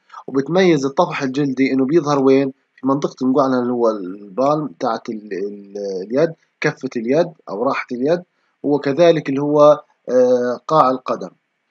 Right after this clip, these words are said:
اللي هو سول اوف، آه، اوف فوت. طبعًا هذه المرحلة بتكون بعد المرحلة الأولى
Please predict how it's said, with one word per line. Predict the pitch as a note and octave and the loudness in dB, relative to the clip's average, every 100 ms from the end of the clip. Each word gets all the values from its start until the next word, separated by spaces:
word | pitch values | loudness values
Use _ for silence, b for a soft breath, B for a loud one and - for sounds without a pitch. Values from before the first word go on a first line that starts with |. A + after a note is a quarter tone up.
| _ _ | _ _
اللي | G2+ | _
هو | A#2+ C3 A#2 | 0 2 2
سول | A2+ D3 B2+ | 0 0 0
اوف، | A#2+ _ | -2 _
آه، | G#2+ G#2+ G#2+ G#2+ F#2+ - | -10 -6 -6 -6 -8 -12
اوف | - _ | -20 _
فوت. | - E3+ _ _ _ _ _ _ | -18 -18 _ _ _ _ _ _
طبعًا | C3 B2+ | 0 2
هذه | D3 F#3+ F3 | 6 4 4
المرحلة | E3 E3+ - A#2+ A#2 A#2 _ _ _ | 2 0 0 -2 -2 -4 _ _ _
بتكون | C3+ - D#3+ C#3+ | -6 0 2 6
بعد | G3+ G#3 E3+ | 8 8 6
المرحلة | D#3+ F#3 - D#3+ | 4 2 0 -4
الأولى | D3 C3+ A#2+ A#2+ | -2 -2 0 0